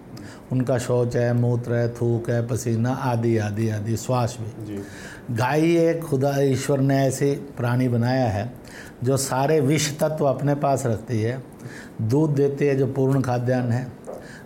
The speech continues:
Speaker 1: गोबर देती है पूर्ण power and energy है,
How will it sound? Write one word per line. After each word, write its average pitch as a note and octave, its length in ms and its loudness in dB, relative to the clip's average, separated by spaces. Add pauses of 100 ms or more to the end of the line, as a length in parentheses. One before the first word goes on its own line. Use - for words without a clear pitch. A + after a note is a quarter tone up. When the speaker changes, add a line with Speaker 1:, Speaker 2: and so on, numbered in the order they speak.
Speaker 1:
गोबर C3+ 360 2
देती C3+ 360 2
है C#3 220 2
पूर्ण C#3 300 2
power B2+ 380 2
and B2 340 2
energy A#2 400 2
है, A#2 240 0